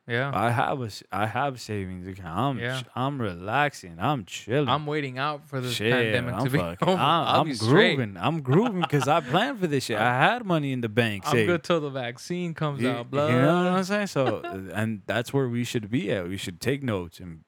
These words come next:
Speaker 2: start thinking like, okay, yeah, like, we gotta really fucking, you know, be about that shit.
Speaker 1: Yeah.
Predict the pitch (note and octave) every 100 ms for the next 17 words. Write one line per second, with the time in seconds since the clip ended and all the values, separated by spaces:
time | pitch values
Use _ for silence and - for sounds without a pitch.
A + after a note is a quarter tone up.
0 | _ - - F#2+ F2+ - B2+ G#2+ F#2 E2
1 | A2+ A2 G2 A#2+ _ _ _ _ - G3+
2 | B2 F2+ F#2 F#2 F#2 F#2+ F#2+ F#2+ G2 G2
3 | - G2 G2 G2+ F#2 F2+ - - F#2+ E2
4 | D#2+ D#2 B2 B2 F#2 F2+ E2 D#2 - -
5 | B2 A2+ A2